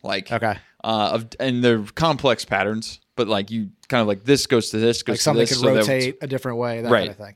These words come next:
Speaker 2: Yeah.
Speaker 1: This goes to this, then it goes to this, and then what does it go to last?
Speaker 2: Yeah.
Speaker 1: So you kind of, like, just select the answer. It's not, a lot of the questions I thought were
Speaker 2: But
Speaker 1: pretty
Speaker 2: that's,
Speaker 1: easy.
Speaker 2: that's on the crap test. I'm talking about, like, if I wanted to take the real one.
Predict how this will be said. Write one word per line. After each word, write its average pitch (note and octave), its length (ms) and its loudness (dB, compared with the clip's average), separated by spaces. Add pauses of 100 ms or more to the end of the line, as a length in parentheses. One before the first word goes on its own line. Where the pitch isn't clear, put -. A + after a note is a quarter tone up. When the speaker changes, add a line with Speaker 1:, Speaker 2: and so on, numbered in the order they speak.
Speaker 2:
Yeah. G#2 80 -14
Speaker 1:
This E3 180 4
goes C#3 280 2
to C3+ 60 -8
this, C3 360 2
then B2+ 160 0
it A#2+ 40 -2
goes A2+ 200 0
to A#2 100 -10
this, A#2 380 2 (100)
and A#2+ 140 -2
then A2+ 120 4
what A#2 100 8
does G#2+ 100 4
it G#2+ 60 -6
go G2 120 0
to G2 220 -10
last? - 460 -14
Speaker 2:
Yeah. - 100 -16 (140)
Speaker 1:
So - 120 -8
you A2+ 140 -4
kind G#2+ 180 -4
of, G2+ 160 -8
like, F#2+ 160 -10
just - 240 -12 (160)
select G#2 400 -2
the D2+ 120 -16
answer. D2+ 280 -14
It's D3+ 160 -4
not, F#3 280 2 (440)
a C3+ 80 2
lot F3+ 140 6
of D#3+ 60 6
the C3+ 40 2
questions A#2+ 260 2
I G#2 40 0
thought G2+ 140 -4
were D#3 100 4
Speaker 2:
But C3+ 40 2
Speaker 1:
pretty D#3+ 160 4
Speaker 2:
that's, - 100 -4
Speaker 1:
easy. C#3 120 0
Speaker 2:
that's D3 220 4
on B2+ 120 2
the G#2+ 120 -6 (240)
crap D3 300 2
test. E2+ 240 -12
I'm C3 60 -10
talking C#3+ 180 0
about, A2+ 160 -6
like, - 20 -20
if D3 160 -6
I D3+ 100 6
wanted E3 240 2
to B2+ 60 -6
take A2+ 300 -4
the F#2+ 80 -12
real A2+ 320 -4
one. F#2 180 -20